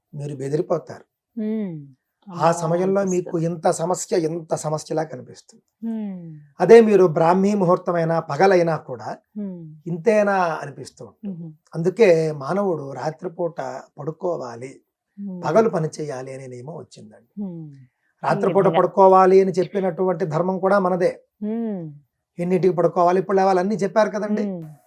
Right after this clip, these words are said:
Speaker 2: ఎనిమిది గంటల నిద్ర.
Speaker 1: కదండి.
Speaker 2: హ్మ్.
Speaker 1: అందువల్ల
Speaker 2: హ్మ్.
Speaker 1: తెల్లవారుజామున బ్రాహ్మీ ముహూర్తంలో గృహస్థు
Speaker 2: హ్మ్.
Speaker 1: చేయవలసినటువంటి పనులు ఇవి.
Speaker 2: హ్మ్.
Speaker 1: ముందు రోజు చేసుకున్నటువంటి
Speaker 2: హ్మ్.
Speaker 1: తప్పులు, ఒప్పులు అన్నీ కూడా చూసుకోవడం,
Speaker 2: హ్మ్.
Speaker 1: తప్పులు దిద్దుకోవడం, ఒప్పులు పెంచుకోవడం.
Speaker 2: హ్మ్.
Speaker 1: అలాగే ఆ రోజు చేయవలసినటువంటి పనులన్నీ కూడా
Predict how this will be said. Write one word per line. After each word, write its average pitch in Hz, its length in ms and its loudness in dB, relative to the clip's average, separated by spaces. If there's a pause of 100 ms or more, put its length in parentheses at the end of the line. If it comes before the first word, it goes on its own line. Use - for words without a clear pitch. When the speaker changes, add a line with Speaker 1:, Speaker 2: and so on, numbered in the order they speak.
(120)
Speaker 2:
ఎనిమిది 185 260 -8
గంటల 180 260 -14
నిద్ర. 160 340 -8 (1200)
Speaker 1:
కదండి. 139 300 -4
Speaker 2:
హ్మ్. 190 300 -4
Speaker 1:
అందువల్ల 185 500 4 (180)
Speaker 2:
హ్మ్. 165 380 -12
Speaker 1:
తెల్లవారుజామున 170 720 4
బ్రాహ్మీ 151 380 -4
ముహూర్తంలో 151 760 -4
గృహస్థు 190 380 0
Speaker 2:
హ్మ్. 170 100 -6
Speaker 1:
చేయవలసినటువంటి 131 720 -6
పనులు 143 360 -8 (100)
ఇవి. 139 320 -10 (180)
Speaker 2:
హ్మ్. 160 320 -10
Speaker 1:
ముందు 180 280 0
రోజు 180 360 6
చేసుకున్నటువంటి 147 560 -6
Speaker 2:
హ్మ్. 151 120 -6
Speaker 1:
తప్పులు, 156 260 -4
ఒప్పులు 143 400 -8
అన్నీ 139 220 -8
కూడా 143 240 -6
చూసుకోవడం, 139 580 -6
Speaker 2:
హ్మ్. 190 440 -12
Speaker 1:
తప్పులు 165 280 -2
దిద్దుకోవడం, 160 580 -2
ఒప్పులు 151 280 -6
పెంచుకోవడం. 131 600 -10
Speaker 2:
హ్మ్. 170 560 -16
Speaker 1:
అలాగే 190 220 6
ఆ 170 180 8
రోజు 214 420 6
చేయవలసినటువంటి 170 640 2
పనులన్నీ 139 420 -12
కూడా 277 340 -4